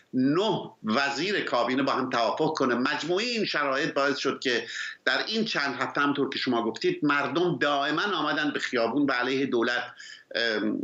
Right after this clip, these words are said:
تظاهرات کردن و دیشب آقای، م، سعید، اه، رئیس جمهور، م، به خواست این تظاهر کنندگان پاسخ داد و،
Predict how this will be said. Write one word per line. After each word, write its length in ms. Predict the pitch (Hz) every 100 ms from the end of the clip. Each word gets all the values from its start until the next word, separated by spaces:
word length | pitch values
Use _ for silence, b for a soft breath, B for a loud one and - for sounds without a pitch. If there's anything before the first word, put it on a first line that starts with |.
| - - -
تظاهرات 540 | 123 127 127 139 190
کردن 500 | - 190 160 175 165
و 60 | 156 165 - 143
دیشب 500 | 135 - 175 185 -
آقای، 580 | 117 117 123 123 120 107 - B B B
م، 360 | 120 120 117 -
سعید، 800 | - 131 127 151 214 226 226 -
اه، 200 | 127 139
رئیس 360 | 127 127 127 127
جمهور، 640 | 123 131 123 165 196 190
م، 100 | 139 - - 117 131 127 110
به 200 | 113 127
خواست 480 | 131 196 214 -
این 220 | 190 196 170
تظاهر 440 | 160 143 127 123
کنندگان 540 | - 127 113 127 139
پاسخ 440 | 135 117 139 147 -
داد 240 | 151
و، 40 | 147